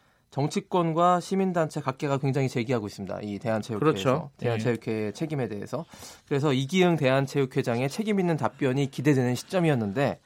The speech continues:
Speaker 2: 어땠습니까?
Speaker 1: 그래서 이사회를 앞두고 이제 모두 발언을 통해서 죄송하다는 말을 했습니다. 이
Speaker 2: 네.
Speaker 1: 예방하지 못한 점, 사전에 자정작용을 제대로,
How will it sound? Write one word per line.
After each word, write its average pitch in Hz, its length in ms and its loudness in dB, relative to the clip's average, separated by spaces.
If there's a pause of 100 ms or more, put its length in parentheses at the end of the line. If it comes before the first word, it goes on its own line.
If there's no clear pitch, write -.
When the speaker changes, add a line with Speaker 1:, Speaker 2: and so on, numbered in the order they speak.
(120)
Speaker 2:
어땠습니까? 135 560 0
Speaker 1:
그래서 117 220 -2
이사회를 190 420 4
앞두고 170 480 2
이제 139 200 0
모두 208 340 2
발언을 185 320 6
통해서 113 400 -2 (280)
죄송하다는 185 600 6
말을 123 180 6
했습니다. 113 440 -4
이 101 160 -2
Speaker 2:
네. 113 240 0
Speaker 1:
예방하지 131 400 4
못한 104 280 -4
점, 90 300 -8
사전에 120 380 -2
자정작용을 131 800 2 (320)
제대로, 117 580 -2